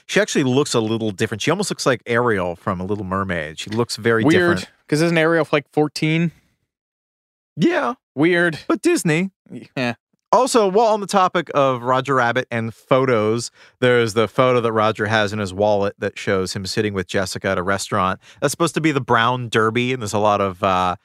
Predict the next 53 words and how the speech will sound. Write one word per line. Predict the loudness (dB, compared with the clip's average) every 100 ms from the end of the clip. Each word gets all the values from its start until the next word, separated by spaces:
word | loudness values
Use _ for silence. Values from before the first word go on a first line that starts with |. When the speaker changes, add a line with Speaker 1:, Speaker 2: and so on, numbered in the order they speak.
| _ _ _ _ _ _ _
Speaker 1:
their | -2 -2 -2
Brown | 0 2 4
Derby | 2 2
was | 0 -2
famous | -2 -2 -2 -4
for | -2
having | 0 0 -2 -10
portraits | -4 -4 -2 -6 -4
of | -8
its | -8
famous | -4 -4 -2 -6
clientele | -4 -2 -2 -4 0 0 0 -2
up | -6 -2
on |
the | 0
Speaker 2:
Like | 2
the |
Speaker 1:
wall. | 2
Speaker 2:
New | 2
Yorker | 2 -2 -4
style | 0 0
caricatures, | 0 -2 -2 -4 -14 -2
right? | 2
Speaker 1:
Yeah, | 2 2 2 2 0
Speaker 2:
Yeah. |
Speaker 1:
yeah. | 2 2 2 2 0
And | 0 2 2 0 0
in | 0 2
this | 0
picture, | 0 -2 0 0
if | 0
you | -4
pause | 2 2 2 0
it, | -2 -4 -14 -8
you | -4
can | -2
see | 0 2 2
that | 2 -2
the | -6
portraits | -2 -2 -2 -6
behind | -2 -2 0 0 0
them | -2
in | -2
this | -2
restaurant | 0 0 0 0 0 -2 0
are | 0 0
Roger | 0 -2 -2
himself, | -8 -4 2 2 2
as | 0
well | 0 0
as | 0
Mickey | -4 -2
Mouse. | 0 2 0 -4